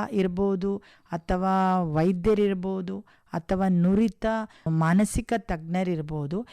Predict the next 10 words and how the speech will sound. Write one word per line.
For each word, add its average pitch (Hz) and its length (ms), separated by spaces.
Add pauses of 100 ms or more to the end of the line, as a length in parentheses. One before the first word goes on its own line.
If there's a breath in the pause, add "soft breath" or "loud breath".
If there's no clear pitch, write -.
(160 loud breath)
ಎಲ್ಲರೂ 269 480
ಹಂತವಾಗಿ 220 800
ಅದನ್ನೇ 214 520
ಸಹ 208 340
ಒಂದು 190 280
ಪ್ರೋಟೋಕಾಲ್ 202 600
ಥರ 202 240
ಹೇಳ್ಕೊಂಡು 180 560
ಬರೋದ್ರಿಂದ 147 580 (520 loud breath)
ಆಗತ್ತೆ. 175 480